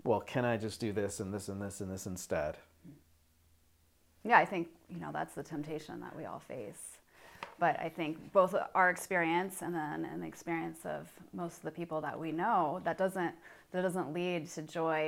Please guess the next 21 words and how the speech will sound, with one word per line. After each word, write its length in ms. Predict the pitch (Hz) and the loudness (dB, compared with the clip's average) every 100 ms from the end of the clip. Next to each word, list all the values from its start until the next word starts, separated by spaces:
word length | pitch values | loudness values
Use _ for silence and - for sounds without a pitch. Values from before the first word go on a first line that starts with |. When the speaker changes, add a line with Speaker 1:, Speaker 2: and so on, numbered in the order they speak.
| 151 | 0
Speaker 2:
It 60 | |
doesn't 400 | 160 151 160 - | -4 -6 -8 -6
lead 360 | 165 156 151 156 | -4 -4 -4 -6
to 120 | - | -10
contentment, 960 | - 165 - 156 139 165 139 110 - - | -10 -8 -4 -4 -4 -6 -6 -8 -14 -8
that 180 | 147 - | -8 -4
lifestyle 720 | 151 143 - - 156 139 143 | -6 -6 -8 -4 -2 -2 -6
of 160 | 127 - | -8 -12
trying 420 | - 127 127 139 | -10 -8 -8 -10
to 140 | - | -10
get 260 | - 139 107 | -8 -4 -4
as 160 | 156 - | -6 -10
close 420 | - 156 120 - | -4 -4 -4 -10
to 160 | - | -8
the 160 | 170 156 | -4 -2
edge 340 | 135 143 139 | -2 -4 -6
as 120 | 135 - | -10 2
possible 800 | 180 175 - 180 180 165 151 | 6 6 4 0 2 2 0
and 140 | 135 175 | -4 -6
saying, 280 | - 120 131 | -6 -6 -4
"Well, 300 | 135 101 | -4 -2